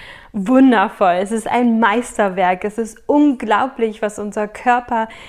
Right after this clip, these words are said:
jeden Tag alles leistet.“ Das hat sie alles, ähm, gesagt und sie hat ja auch vollkommen damit recht. Also wenn wir uns mal jetzt, sag ich mal, unseren Körper angucken,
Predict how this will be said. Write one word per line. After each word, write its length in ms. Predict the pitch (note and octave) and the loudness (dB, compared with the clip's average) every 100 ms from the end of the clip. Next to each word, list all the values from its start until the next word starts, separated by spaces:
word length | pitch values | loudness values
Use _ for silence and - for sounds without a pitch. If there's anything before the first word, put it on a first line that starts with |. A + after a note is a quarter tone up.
| - | -20
jeden 360 | - A#3+ C4 B3 | -4 0 0 -2
Tag 420 | - G3+ A3 - | -2 -4 -4 -4
alles 260 | F#3+ G3+ - | -4 -4 -6
leistet.“ 760 | F#3 F#3+ G3+ - D4 F4 - - | -6 -6 -8 -4 -4 -4 -8 -14
Das 180 | G#3+ G#3+ | -10 -12
hat 140 | G3 | -10
sie 120 | - | -8
alles, 420 | F#3+ F#3+ G3+ G3+ - | -6 -6 -8 -12 -12
ähm, 380 | G3+ F#3+ F#3+ F#3 | -10 -10 -12 -12
gesagt 520 | G3 F#3 F3+ B3+ C4 | -8 -6 -4 -4 -4
und 260 | G#3 G3+ - - - | -6 -6 -8 -20 -20
sie 160 | - G#3+ | -10 -6
hat 140 | A#3 | -2
ja 160 | B3 G3+ | 0 -2
auch 60 | A3 | 0
vollkommen 760 | A#3+ B3 B3 G#3+ G#3 G#3 G3+ | 2 2 0 -6 -4 -6 -4
damit 380 | G3+ G3 G3 G3+ | -4 -4 -6 -4
recht. 360 | G#3 G3+ - - | -4 -4 -10 -8
Also 300 | F#3+ F#3+ F#3+ | -6 -4 -2
wenn 200 | G3 G3 | -2 -2
wir 220 | G#3 - | -4 -4
uns 380 | G3+ G3 - - - - - | -6 -6 -8 -14 -20 -20 -8
mal 640 | G#3+ G3 G3 G3 G3 G3 F#3+ | -2 0 0 0 0 -2 -2
jetzt, 420 | G3+ G3 - - - - - - | -4 -4 -12 -20 -20 -20 -20 -8
sag 180 | A3 G3+ | -6 -6
ich 120 | G3+ | -6
mal, 120 | A3+ | -8
unseren 260 | G#3 G#3+ G3+ | -6 -6 -6
Körper 440 | - G#3+ G#3+ F#3+ | -4 -4 -2 -4
angucken, 840 | G3 A#3 - - F#3+ - G3+ B3+ | -2 -4 -6 -8 -8 -8 -6 -6